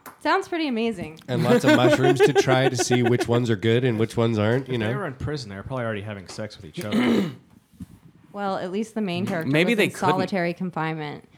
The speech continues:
Speaker 1: and I think they were separated, boys and girls. I mean, not that that stops anyone.
Speaker 3: <laughs>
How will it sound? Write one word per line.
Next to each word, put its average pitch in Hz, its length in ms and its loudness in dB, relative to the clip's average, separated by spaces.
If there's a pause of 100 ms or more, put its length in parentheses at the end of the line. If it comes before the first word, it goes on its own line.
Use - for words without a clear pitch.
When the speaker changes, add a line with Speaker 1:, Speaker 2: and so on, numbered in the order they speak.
(120)
Speaker 1:
and 185 140 -2
I 180 80 0
think 208 180 -2
they 190 140 -4
were 175 100 -4
separated, 156 540 -8
boys 151 240 -10
and 143 100 -14
girls. 151 400 -10
I 214 100 -4
mean, 208 140 2
not 208 200 2
that 202 120 -6
that 185 320 -4
stops 185 320 -2
anyone. 240 640 0
Speaker 3:
<laughs> - 40 -8